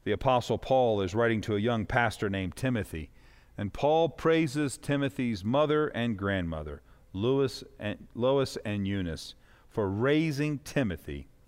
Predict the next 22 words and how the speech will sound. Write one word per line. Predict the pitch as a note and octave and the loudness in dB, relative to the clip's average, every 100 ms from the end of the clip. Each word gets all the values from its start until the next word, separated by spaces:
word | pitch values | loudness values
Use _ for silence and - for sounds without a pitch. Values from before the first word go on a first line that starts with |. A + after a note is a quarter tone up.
| - - - | -20 -16 -8
in | E2+ | -8
the | D#2+ | -6
faith. | - C#2 - - - - - - - - - - - - - - - - - - - - | -8 -10 -10 -16 -20 -20 -20 -20 -20 -20 -20 -20 -20 -20 -20 -20 -20 -20 -20 -20 -20 -4
My | C#3 C#3+ | 2 4
mother | D#3+ E3 | 6 6
brought | B2 C3 C3 B2+ | 4 4 2 2
me | D#3 C3 | 2 2
to | G#2 G#2 | 0 -6
church | - A2+ G#2+ - - | -2 -2 -2 -4 -4
while | G#2 G#2+ A2+ | 0 2 2
I | B2 | 2
was | A2 G2+ | 2 -2
still | - C#3+ B2+ | 0 0 2
in | A2 | 0
the | |
womb. | A2 D3+ C#3 G2 F2 - F3+ - - - G#2+ | 2 4 4 2 -2 -2 -4 -4 -18 -20 -16
<laughs> | G2+ - - - - | -16 -18 -20 -12 -2
I | A2+ | -2
can | A#2+ B2 | 0 -2
relate | A2+ B2 B2 B2 | 0 2 0 -2
to | G#2 | -6
Timothy. | F#2 G#2 E2 - F2+ | -4 -4 -4 -6 -10